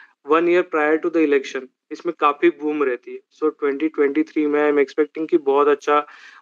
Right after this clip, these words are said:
bullish view हमें देखने को मिल सकता है और अठारह हज़ार उन्नीस हज़ार के level से, अ, बीस से बाईस हज़ार के level तक भी Nifty जा सकता है।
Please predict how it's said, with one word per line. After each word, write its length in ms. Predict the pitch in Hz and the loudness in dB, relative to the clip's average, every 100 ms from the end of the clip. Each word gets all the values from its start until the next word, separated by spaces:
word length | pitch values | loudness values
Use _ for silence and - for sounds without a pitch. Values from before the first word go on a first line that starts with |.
| - | -2
bullish 400 | 135 143 156 - | 0 2 0 0
view 120 | 156 | -2
हमें 200 | 147 151 | 0 0
देखने 280 | 135 131 143 | -2 -2 -4
को 100 | 143 | -4
मिल 160 | 139 131 | -4 -4
सकता 300 | 127 _ 139 | -8 _ -20
है 60 | _ _ _ _ - | _ _ _ _ -6
और 340 | 139 139 143 147 | -2 0 0 -2
अठारह 420 | 143 127 147 147 | -6 -4 0 2
हज़ार 180 | 147 151 | 2 0
उन्नीस 320 | 147 147 147 | 0 -4 0
हज़ार 220 | 147 147 | 0 2
के 100 | 156 | 2
level 300 | 147 143 147 | 2 4 2
से, 200 | - 156 | 0 -4
अ, 520 | 185 156 147 143 131 | -4 -4 0 0 -2
बीस 220 | 139 151 160 | -4 -6 -2
से 100 | 151 | 0
बाईस 340 | 139 135 139 | 2 2 0
हज़ार 240 | 139 139 | 0 0
के 100 | 135 | -2
level 240 | 143 131 135 | -2 0 -2
तक 180 | 139 135 | -4 -4
भी 160 | 143 | -2
Nifty 300 | 139 131 139 | 0 0 0
जा 160 | 135 127 | 2 2
सकता 320 | 127 - | 0 -10
है। 60 | - | -14